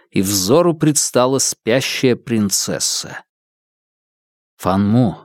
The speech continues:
больше не обращая внимания на шепот зрителей за спиной, встал во весь рост. Он находился на таком расстоянии от сцены, что мог видеть только куклу с длинными черными волосами.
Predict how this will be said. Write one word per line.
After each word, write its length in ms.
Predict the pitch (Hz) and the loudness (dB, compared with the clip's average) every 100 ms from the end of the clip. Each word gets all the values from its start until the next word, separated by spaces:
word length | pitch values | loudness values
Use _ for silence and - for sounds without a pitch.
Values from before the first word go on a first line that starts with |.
| _ _ | _ _
больше 400 | 82 101 147 - | -2 0 2 2
не 120 | 131 131 | 2 4
обращая 520 | 127 143 - 143 123 | 2 0 2 2 2
внимания 460 | 123 139 135 113 | 4 4 4 2
на 140 | 107 110 | 2 2
шепот 340 | - 127 104 | 0 0 -2
зрителей 460 | 90 131 165 107 95 | 0 0 2 0 0
за 120 | 95 | 0
спиной, 400 | - 110 104 76 | -2 -2 -2 -2
встал 440 | - - - 147 | -4 -2 0 2
во 120 | 151 151 | 4 2
весь 320 | 120 123 - | 2 0 0
рост. 400 | 101 - - - - - - - - | -4 -4 -6 -10 -20 -20 -20 -20 -2
Он 180 | 107 | 2
находился 520 | 127 - 120 139 - 127 | 2 2 2 2 2 0
на 100 | 110 | 2
таком 320 | 123 139 123 | 2 2 2
расстоянии 540 | 120 - 117 117 110 | 2 2 2 2 2
от 100 | 104 | 0
сцены, 380 | - - 147 107 | 0 2 2 0
что 180 | - 98 | -2 0
мог 260 | 110 139 | 2 2
видеть 380 | 131 139 120 - | 0 2 0 0
только 360 | 151 156 156 160 | -2 -2 -2 -2
куклу 500 | 156 117 - 98 90 | 0 -2 -2 -4 -4
с 100 | 87 | -2
длинными 460 | 107 143 143 127 | 2 4 4 2
черными 480 | 113 - 117 113 113 | 0 0 0 2 0
волосами. 720 | 104 110 110 - 90 65 - | 2 2 2 -2 -6 -8 -14